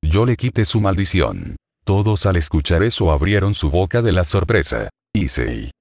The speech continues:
esta lanza es capaz de hacer muchas cosas, y la verdad no suelo usarla, pero estoy agradecido de tenerla en este instante".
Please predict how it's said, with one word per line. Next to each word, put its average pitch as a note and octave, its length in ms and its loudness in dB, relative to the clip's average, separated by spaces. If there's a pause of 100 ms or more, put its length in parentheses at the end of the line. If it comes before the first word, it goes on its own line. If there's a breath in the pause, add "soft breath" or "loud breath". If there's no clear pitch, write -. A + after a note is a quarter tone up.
(160)
esta G#2 340 0
lanza F2 400 2
es F2 120 0
capaz E2+ 440 0
de G#2 80 2
hacer F#2+ 280 0
muchas F#2 420 0
cosas, F2+ 600 2
y G2 120 0
la F2 120 2
verdad F2+ 360 2
no E2 160 2
suelo F2 300 2
usarla, F2+ 440 0
pero E2 300 2
estoy A2 400 0
agradecido F#2+ 640 0
de F#2+ 100 2
tenerla G2 440 2
en E2 100 2
este D#2+ 260 0
instante". B1 680 -2